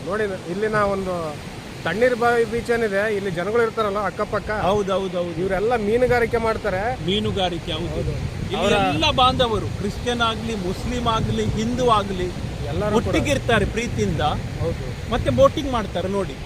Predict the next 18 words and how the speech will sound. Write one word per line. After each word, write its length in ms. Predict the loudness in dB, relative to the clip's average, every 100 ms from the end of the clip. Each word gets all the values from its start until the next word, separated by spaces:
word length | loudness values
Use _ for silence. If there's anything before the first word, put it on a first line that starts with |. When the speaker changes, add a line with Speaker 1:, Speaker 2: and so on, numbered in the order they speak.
| 0
Speaker 2:
ಬೋಟಿಂಗ್ 340 | 4 4 2 -2
ಅಂದ್ರೆ 180 | 0 -2
ಈ 120 | -2
ಸಣ್ಣ 320 | -2 0 0
ಸಣ್ಣ 260 | 2 0 4
ಬೋಟಲ್ಲಿ 480 | 4 4 4 0
Speaker 1:
ಹೌದು, 100 | 0
Speaker 2:
ಹೋಗ್ತಾರೆ. 280 | 0 2 2
Speaker 1:
ಹೌದು. 140 | 0 -2
Speaker 2:
ಇದು 240 | 4 4
ಹೇಗೆ 160 | 4 2 0
ಹೋಗುದು 240 | 0 -2
ಅಂತ 140 | -2
ನನಗೇನೆ 400 | -4 -4 -2 -2
ಆಶ್ಚರ್ಯ 420 | -2 -2 -2 0 0
ಆಗ್ತದೆ. 320 | -4 -10 -12
Speaker 1:
ನೋಡಿ. 920 | -12 -12 -12 -10 -12 -12 -14 -10 2
Speaker 2:
ತೋರಿಸು. 380 | 4 4 0